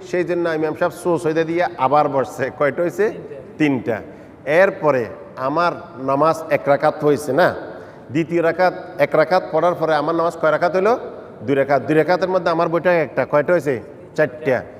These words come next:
তি-, আবার যখন আর এক রাকাত পড়ছে, আমার নামাজ, মাগরিব নামাজ কত রাকাত? তিন রাকাত। তাহলে আমার তিন রাকাতের মাথায় বৈঠক কয়টা হয়েছে? আর একটা, কয়টা হয়েছে? পাঁচটা। আল্লাহ না করুক, আবার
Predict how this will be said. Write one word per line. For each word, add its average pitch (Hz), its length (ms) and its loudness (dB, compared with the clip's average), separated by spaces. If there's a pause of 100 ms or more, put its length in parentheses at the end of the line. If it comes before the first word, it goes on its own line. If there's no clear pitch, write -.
(360)
তি-, 190 200 -4
আবার 160 360 2
যখন 175 260 0
আর 165 180 2
এক 165 140 2
রাকাত 175 320 2
পড়ছে, 202 220 0
আমার 185 180 2
নামাজ, 185 300 2
মাগরিব 170 280 0
নামাজ 175 240 0
কত 180 160 2
রাকাত? 180 280 0 (440)
তিন 175 160 6
রাকাত। 143 340 4
তাহলে 185 240 2
আমার 208 320 2
তিন 202 140 4
রাকাতের 190 400 2
মাথায় 190 360 0 (200)
বৈঠক 160 320 -2
কয়টা 180 200 0
হয়েছে? 190 200 2 (440)
আর 139 180 4
একটা, 139 320 -2 (140)
কয়টা 147 220 2
হয়েছে? 131 220 -2 (420)
পাঁচটা। 139 380 0 (320)
আল্লাহ 165 220 2
না 175 120 4
করুক, 190 220 0
আবার 185 200 4